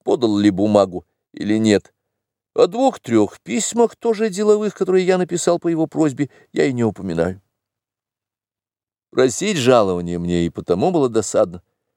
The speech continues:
что я уже положил отказаться от должности, предчувствуя, что принужден буду удалиться и отсюда по неминуемым обстоятельствам. Проснувшись в то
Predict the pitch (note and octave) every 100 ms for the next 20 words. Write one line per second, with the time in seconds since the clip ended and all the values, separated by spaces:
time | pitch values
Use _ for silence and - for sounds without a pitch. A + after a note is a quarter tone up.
0 | _ _ _ - A2 A#2+ B2 B2 B2 A#2
1 | D3+ - C#3 - - D#3 B2+ D#3 C#3 -
2 | - F#2 F#2+ F2 G2+ F2+ E2 F#2 - G2+
3 | - _ _ - D3 - - D3+ D3+ -
4 | A#2 G#2 - G#2+ _ _ - D#3 E3 C3+
5 | G#3 D3 G2+ F#2+ G2 G2+ G2 - G2+ F#2+
6 | F#2 - G#3 G3 E3 - - A2+ A2 A#2
7 | G#2+ G#2 G2 C3+ D3+ C#3 C#3 - A2+ -
8 | - G#2+ F#2 - - - _ _ _ _
9 | _ _ _ _ _ _ _ _ _ _
10 | _ _ _ - F3 D#3+ B3 C4 - A#2
11 | - - - F#2+